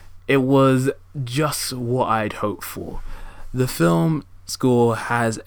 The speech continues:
a interesting, you know, sort of incorporation of,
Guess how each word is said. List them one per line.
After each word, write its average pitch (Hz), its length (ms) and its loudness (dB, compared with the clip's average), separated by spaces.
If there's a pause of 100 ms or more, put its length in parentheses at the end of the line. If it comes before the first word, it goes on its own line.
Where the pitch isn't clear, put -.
a 113 260 -2 (120)
interesting, 117 1000 -4
you 104 80 -2
know, 101 200 -8
sort 104 320 -6
of 104 100 -8
incorporation 101 880 -4
of, 95 320 -8